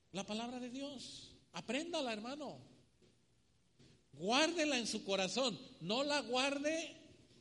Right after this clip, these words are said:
en otro lugar, porque ahí no tiene fruto, ahí no produce nada. Apréndala, memorícela, grábesela en su corazón. Póngala en un lugar especial,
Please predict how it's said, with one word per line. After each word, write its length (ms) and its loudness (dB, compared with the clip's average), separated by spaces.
en 160 2
otro 260 0
lugar, 560 2
porque 280 2
ahí 160 2
no 180 -4
tiene 380 0
fruto, 520 0
ahí 280 4
no 220 -2
produce 460 2
nada. 360 0
Apréndala, 920 2
memorícela, 1120 4
grábesela 840 2
en 80 -2
su 160 -4
corazón. 600 0
Póngala 720 8
en 160 2
un 160 2
lugar 680 2
especial, 760 0